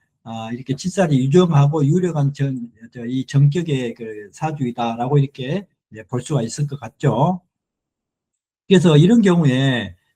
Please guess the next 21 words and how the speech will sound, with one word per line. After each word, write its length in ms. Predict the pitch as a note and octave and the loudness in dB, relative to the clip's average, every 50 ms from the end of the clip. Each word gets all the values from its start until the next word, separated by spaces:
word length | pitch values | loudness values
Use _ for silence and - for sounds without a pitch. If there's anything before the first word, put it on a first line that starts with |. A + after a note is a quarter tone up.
| _ - | _ -2
대운을 840 | - F3 G3 G#3+ G#3+ G#3 G3+ F#3+ F#3 F#3 G#3+ A3+ A#3 A#3 A#3 A3+ - | 2 2 4 4 2 0 -2 0 0 0 -2 0 0 0 0 -2 -2
보는 240 | - D3+ D#3 F3 E3+ | -2 -2 -2 -2 -2
법은, 720 | D3+ C#3+ C3+ C3+ C#3+ D3 D3+ D#3 D3 C3 A2+ G#2 F#2+ F2+ F2 - _ _ _ _ _ _ _ _ - | -2 -2 -2 -2 -2 -2 0 -2 -2 -4 -6 -8 -12 -14 -16 -18 _ _ _ _ _ _ _ _ -18
아, 460 | B2+ B2 B2 B2 B2 A#2+ A#2+ A#2+ A#2+ C3+ | -16 -14 -12 -12 -12 -10 -10 -10 -8 -8
이 160 | D3+ D3+ D3 | -6 -8 -8
자평진전에서 960 | C#3+ - D3 C#3+ A3 A3+ G#3 A3 G#3+ F#3 F3+ F3+ E3 D#3 D3 D3 C#3+ D3 C#3 | -6 -6 -6 -4 -4 -4 -4 -4 -4 -4 -2 -2 -2 -2 -4 -4 -2 -4 -4
칠살 440 | C#3+ - A3 G3 - - G#3+ G#3 G#3 _ _ _ _ _ | -6 -6 -10 -10 -8 -6 -6 -6 -8 _ _ _ _ _
격의 480 | - F#3 F3+ F3+ F3 F3 F3+ F#3+ F#3+ F#3 | -4 -4 -2 -2 -2 -2 -4 -2 -2 -2
운 300 | C#3+ D3+ F#3 G3+ G3 F#3 | -2 -2 0 0 0 0
보는 240 | F3 E3+ D#3+ D#3+ | -2 -2 -2 -2
법에서 440 | D3 C#3+ C3+ C#3+ C3+ C3+ - F#3 F3 | -2 -2 -2 -2 -4 -4 -4 -6 -8
칠살 440 | C#3+ - G#3+ G3 - A3+ A3 A3 G3+ | -8 -8 -12 -10 -6 -6 -6 -6 -6
격이 480 | - F3 D3+ C#3+ C#3+ B2+ B2+ C3 C3 A#2+ | -4 -4 -2 -2 -2 -4 -4 -4 -4 -4
인수를 640 | A#2 C3+ D3+ F3 F#3 F3+ F3+ G#3+ G#3 G#3 G3 F3 | -2 -2 0 0 -2 -2 -4 -6 -2 -2 -2 -2
쓰는 280 | D#3 - G3 F#3+ F#3+ F#3 | -2 -4 -4 -2 -2 0
경우에는 460 | D3 C#3+ C#3+ C#3+ C#3+ C3+ B2 A#2 A#2+ B2+ C#3+ D3 C#3+ B2+ A2+ G2+ F#2 - _ _ _ _ _ _ _ - | 2 2 2 2 2 2 0 -2 -2 0 2 2 2 2 0 -4 -10 -16 _ _ _ _ _ _ _ -14
재향이 560 | - - C#3 D3 C#3+ F#3 G#3+ A3 G#3 F#3+ D#3+ | -4 2 4 4 4 4 2 0 -4 -4 -6
불리하거든요. 600 | C#3+ B2+ B2 C3 B2 A#2 G#2+ G2 F#2+ A2+ B2+ C#3 | -6 -6 -6 -6 -8 -8 -10 -12 -14 -14 -14 -12
재향이 400 | C#3+ - B2+ B2+ D#3 E3+ F3 D#3 | -8 -6 -4 -2 -2 -2 -2 -4
굉장히 380 | C#3 C#3 B2 C#3 C#3+ C3+ A#2+ A#2 | -4 -4 -4 -4 -4 -4 -6 -6
불리하죠. 360 | - C3 B2+ C3 A#2+ A#2 B2+ | -8 -6 -6 -6 -8 -10 -14